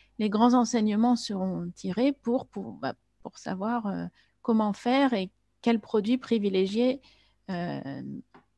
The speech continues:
dans un premier temps. Alors, sachant qu'en parallèle, euh, on a, euh, le, le projet de loi climat et résilience, euh, dont on vous a parlé tout à l'heure, qui, lui, a prévu de l'imposer.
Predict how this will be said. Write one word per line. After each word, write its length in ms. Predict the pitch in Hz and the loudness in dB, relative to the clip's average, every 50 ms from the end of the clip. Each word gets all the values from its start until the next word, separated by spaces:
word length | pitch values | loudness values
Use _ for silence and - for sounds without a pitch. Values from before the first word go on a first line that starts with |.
| _ _ - - - | _ _ -20 -18 -12
dans 260 | 180 180 185 190 196 | -8 -6 -6 -4 -4
un 100 | 190 185 | -4 -6
premier 360 | 185 - - 220 208 208 202 | -6 -4 -4 -2 -2 -2 -2
temps. 180 | - - - - - _ _ - - - - - - | -4 -6 -10 -12 -14 _ _ -20 -20 -18 -18 -16 -4
Alors, 220 | - 208 196 - - | 0 2 2 2 0
sachant 440 | 208 - - 277 247 - - 269 254 | -2 0 2 2 2 4 2 2 2
qu'en 500 | 254 247 220 - - _ _ - 226 226 208 - | 2 0 -2 -2 -6 _ _ -4 -2 -2 2 2
parallèle, 720 | 240 220 214 233 220 226 240 262 285 294 294 311 294 - - - | 2 4 4 4 4 4 4 6 6 6 6 4 2 -2 -4 -2
euh, 380 | 214 214 208 202 202 196 185 - - | 0 0 2 2 2 0 0 -2 -2
on 180 | - 214 214 220 | -2 -2 0 2
a, 380 | 226 233 233 226 214 196 - - - | 4 4 4 2 2 0 -4 -6 -6
euh, 460 | 190 190 190 185 170 170 160 156 101 - | -4 -4 -4 -4 -6 -6 -6 -6 -4 -2
le, 40 | |
le 100 | 185 208 202 | -2 -4 -4
projet 340 | - - 233 226 208 240 233 | 0 0 0 2 4 2 2
de 80 | 208 | 2
loi 160 | 214 240 233 | 2 0 0
climat 500 | 226 - - - 226 220 226 233 226 220 | 0 -2 -4 -4 -2 0 2 2 2 0
et 100 | - 208 | -2 -2
résilience, 840 | 196 190 196 190 196 208 202 220 226 226 214 - - - - - 208 | -2 -2 -4 -4 -4 -4 -2 0 0 -2 -2 -4 -10 -14 -12 -10 -8
euh, 200 | 190 185 180 175 170 | -6 -4 -6 -6 -6
dont 400 | - - 185 180 170 170 - - | -6 -6 -6 -6 -8 -8 -10 -10
on 100 | - 196 | -10 -10
vous 140 | 180 185 185 | -12 -10 -10
a 80 | 196 185 | -10 -10
parlé 280 | - 196 196 196 196 | -8 -8 -6 -6 -8
tout 100 | - - - - | -10 -10 -8 -6
à 80 | 196 | -4
l'heure, 260 | 202 233 277 320 - _ - - - - _ | 0 0 0 0 -2 _ -20 -20 -20 -20 _
qui, 120 | - - | -2 -2
lui, 380 | 220 214 233 254 277 311 302 294 - _ - | 0 2 4 6 6 6 4 2 -2 _ -2
a 120 | - 214 | -2 -2
prévu 380 | 208 - - 247 226 233 269 269 | -2 -2 -2 -2 0 2 2 2
de 100 | 220 220 | 2 2
l'imposer. 640 | 214 220 240 269 269 - 269 254 240 208 208 196 | 4 4 4 4 4 4 2 2 2 2 0 -2